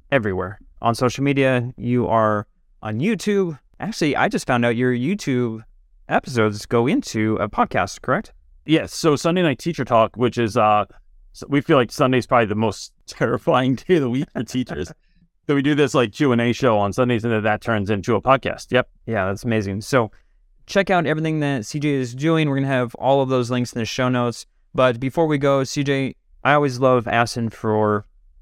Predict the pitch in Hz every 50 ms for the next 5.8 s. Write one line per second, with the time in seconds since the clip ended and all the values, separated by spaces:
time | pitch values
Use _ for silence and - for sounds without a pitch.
0 | - _ _ - 107 101 95 95 - - 107 101 95 95 95 95 101 104 - -
1 | - 104 101 98 98 98 - - 104 101 98 98 107 - 117 113 - 113 104 101
2 | 98 98 98 95 98 101 104 - - 113 98 98 - _ _ _ _ _ _ _
3 | _ _ - 120 135 139 123 - 143 135 113 - 123 117 104 - 127 127 123 120
4 | 120 117 113 110 110 110 104 117 117 110 107 107 107 - 110 104 101 104 - -
5 | 110 107 101 - 113 104 98 98 107 104 104 104 104 104 -